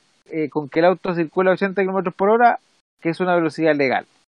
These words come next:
Si venía más rápido, tendría que haber seguido volando y el nivel de, de destrucción de la carita tendría que haber sido mayor, señaló Matías Antico de T N Autos a la señal de T V. Fue algo insólito que este auto terminara ahí.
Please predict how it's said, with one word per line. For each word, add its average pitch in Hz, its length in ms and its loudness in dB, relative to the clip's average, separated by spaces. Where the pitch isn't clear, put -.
Si 143 180 0
venía 165 320 2
más 214 140 4
rápido, 196 460 4
tendría 175 460 0
que 175 60 0
haber 180 200 4
seguido 175 360 2
volando 220 540 2
y 170 80 -2
el 160 60 -2
nivel 160 220 -6
de, 180 140 -2
de 160 120 -2
destrucción 151 480 -4
de 190 100 2
la 185 100 4
carita 202 440 2
tendría 151 300 2
que 165 80 2
haber 175 140 6
sido 165 220 0
mayor, 156 320 2
señaló 131 400 -2
Matías 139 400 -2
Antico 170 580 -2
de 151 140 0
T 160 220 2
N 156 160 -4
Autos 170 400 -2
a 170 80 -4
la 151 60 -4
señal 151 220 -6
de 147 100 0
T 131 140 -6
V. 107 100 -14
Fue 196 160 4
algo 208 140 2
insólito 240 600 4
que 190 100 0
este 190 180 0
auto 180 200 2
terminara 170 440 4
ahí. 170 320 0